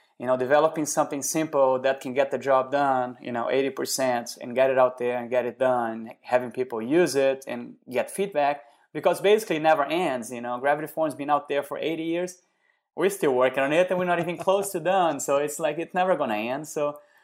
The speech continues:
uh, you know, so get something out there that's useful, but not too, too,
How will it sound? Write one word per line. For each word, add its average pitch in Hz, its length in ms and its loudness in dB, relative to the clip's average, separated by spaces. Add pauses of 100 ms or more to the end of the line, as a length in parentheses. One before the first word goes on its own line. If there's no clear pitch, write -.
(480)
uh, 135 560 2
you 143 80 -4
know, 139 160 -4
so 143 160 -6
get 156 220 2
something 180 340 0
out 151 160 2
there 147 240 2
that's 135 240 -4
useful, 160 400 -2
but 135 160 0
not 143 240 2
too, 156 580 0
too, 151 720 0